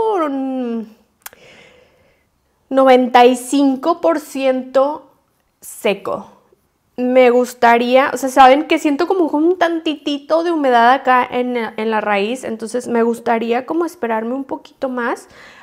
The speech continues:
a ver qué pasa y les muestro, em, pues el resultado. Ahora, no me lo puse en la raíz, que hace, ya me hace falta ir al retoque, definitivamente.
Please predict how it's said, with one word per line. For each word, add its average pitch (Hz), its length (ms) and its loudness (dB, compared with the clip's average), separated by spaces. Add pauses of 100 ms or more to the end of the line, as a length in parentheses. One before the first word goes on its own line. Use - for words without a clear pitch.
(140)
a 247 160 -2
ver 240 280 -4
qué 320 120 -6
pasa 254 640 -2 (600)
y 269 180 -6
les 254 240 0
muestro, 254 840 -2 (260)
em, 226 640 -4 (1400)
pues 233 160 -8
el 240 100 -2
resultado. 220 520 -4
Ahora, 214 220 0
no 269 200 2
me 294 140 0
lo 349 120 0
puse 302 280 -2
en 311 100 -2
la 294 100 2
raíz, 240 460 -2
que 240 100 -4
hace, 226 280 -6
ya 220 180 -2
me 226 120 -6
hace 226 240 -6
falta 226 320 -6
ir 220 120 -4
al 220 120 -4
retoque, 220 680 -8
definitivamente. 208 880 -10